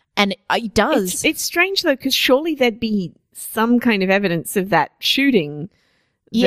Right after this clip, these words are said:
Speaker 1: Yeah.
Speaker 2: happened, where he
Speaker 1: Where he
Speaker 2: accidentally
Speaker 1: came at her with a gun?
Speaker 2: Where, yeah, and then, like, she gets sh-,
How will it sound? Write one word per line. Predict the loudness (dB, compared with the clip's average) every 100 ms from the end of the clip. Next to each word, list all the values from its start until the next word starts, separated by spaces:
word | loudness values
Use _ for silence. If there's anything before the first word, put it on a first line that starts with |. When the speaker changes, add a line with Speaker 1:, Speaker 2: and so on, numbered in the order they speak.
| 0
Speaker 1:
Yeah. | -2
Speaker 2:
happened, | -2 -2 -4 -14 -14 -4
where | 0 0
he |
Speaker 1:
Where |
he | -2 -2 2
Speaker 2:
accidentally | 2 2 2 2 0 2
Speaker 1:
came | 2
at | 2
her | 2
with | 2
a | 0
gun? | 2 0 0 0
Speaker 2:
Where, | 2 2
yeah, | 2 2 2 0
and | -2 -2
then, | -2 -2
like, | -2 -2
she | -2 -2
gets | 0 -2 -2 -14
sh-, | -8